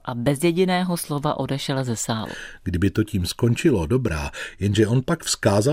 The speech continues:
Speaker 2: Formanovi: „Chci zpátky svých osmdesát tisíc.“ A Miloš Forman je skutečně musel někde sehnat.
Speaker 1: Navíc dostal dopis,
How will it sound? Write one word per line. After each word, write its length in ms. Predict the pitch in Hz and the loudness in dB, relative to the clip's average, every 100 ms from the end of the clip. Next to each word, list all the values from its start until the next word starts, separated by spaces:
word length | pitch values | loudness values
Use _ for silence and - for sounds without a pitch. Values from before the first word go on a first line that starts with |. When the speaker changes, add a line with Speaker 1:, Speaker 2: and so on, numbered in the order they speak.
| 170 | 2
Speaker 2:
Formanovi: 600 | 127 110 113 117 139 160 - | 4 4 6 6 4 2 -6
„Chci 300 | - - 143 | -10 0 2
zpátky 580 | - - 117 110 - 185 | 0 0 0 0 0 0
svých 360 | - 117 85 - | 4 2 2 2
osmdesát 600 | 127 - 131 131 151 160 | 2 4 4 4 2 -4
tisíc.“ 460 | - 175 - 76 - - - - - - | 0 0 0 -6 -8 -12 -12 -12 -12 -2
A 80 | |
Miloš 320 | 95 160 185 - | 2 4 2 2
Forman 360 | 151 160 175 | 0 2 2
je 120 | 117 | 2
skutečně 680 | - - 165 185 175 - 170 | 0 0 0 2 0 2 4
musel 480 | 156 123 - 135 139 | 6 4 4 2 2
někde 340 | 123 98 113 | 2 2 2
sehnat. 400 | 110 90 78 65 - - - - 160 | 2 0 -2 -6 -14 -18 -18 -6 -2
Speaker 1:
Navíc 380 | 156 170 214 151 | 0 0 -2 -4
dostal 400 | 151 - 214 220 | -6 -4 -2 0
dopis, 480 | 160 - 135 175 | -2 0 -2 -4